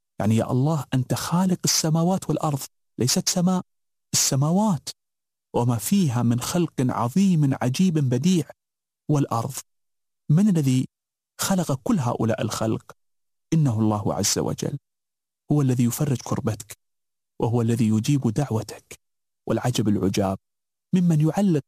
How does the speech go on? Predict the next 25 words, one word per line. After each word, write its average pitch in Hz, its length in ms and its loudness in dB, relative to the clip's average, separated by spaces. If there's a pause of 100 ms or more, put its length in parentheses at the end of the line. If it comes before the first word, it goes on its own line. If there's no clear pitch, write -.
قلبه 104 260 0
بمخلوق 180 580 0 (800)
أو 175 80 2
يتعلق 196 640 2 (340)
بقشة 180 800 0
كما 92 260 -2
يقال، 95 320 -4 (640)
ويغفل 127 500 0
عن 113 160 -2
التعلق 131 640 0
بالخالق 127 640 -2
المعبود. 110 480 -2 (420)
والله 117 400 0
هذا 117 120 0
من 120 180 0 (100)
أعظم 151 360 -2
علامات 120 420 0
الحرمان، 92 440 -2 (720)
إن 170 160 4
الإنسان 180 640 0 (580)
ما 190 300 4
يبتهل 147 680 0 (640)
ويتوجه 147 640 0
إلى 185 200 2
الله 180 260 2